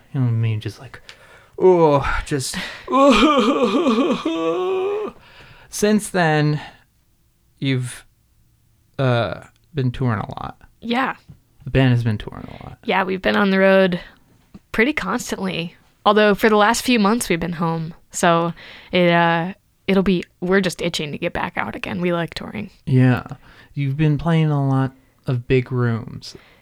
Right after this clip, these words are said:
Speaker 2: Yeah, we've gotten to open for some bands who are very popular, and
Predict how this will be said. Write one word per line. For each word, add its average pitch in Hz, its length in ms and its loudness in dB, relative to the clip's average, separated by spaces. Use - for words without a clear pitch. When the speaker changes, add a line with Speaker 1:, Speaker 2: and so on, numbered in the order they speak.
Speaker 2:
Yeah, 175 320 -6
we've 185 120 -4
gotten 196 200 2
to 180 80 0
open 185 360 2
for 175 140 -4
some 175 220 -4
bands 170 340 -4
who 165 120 -2
are 160 300 -4
very 185 220 4
popular, 151 540 -4
and - 280 -4